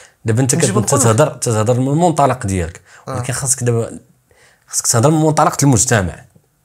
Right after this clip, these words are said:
Speaker 1: فهمتي؟ المجتمع كله الاكثريه ضحيه ماركتينغ.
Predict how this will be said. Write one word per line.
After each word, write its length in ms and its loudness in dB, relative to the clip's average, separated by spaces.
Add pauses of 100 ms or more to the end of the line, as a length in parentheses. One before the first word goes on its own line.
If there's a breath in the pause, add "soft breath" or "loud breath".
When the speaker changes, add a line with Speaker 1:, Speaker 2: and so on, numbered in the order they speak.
Speaker 1:
فهمتي؟ 380 -6 (340 loud breath)
المجتمع 600 2
كله 680 0 (520)
الاكثريه 960 0 (480)
ضحيه 380 0
ماركتينغ. 560 -2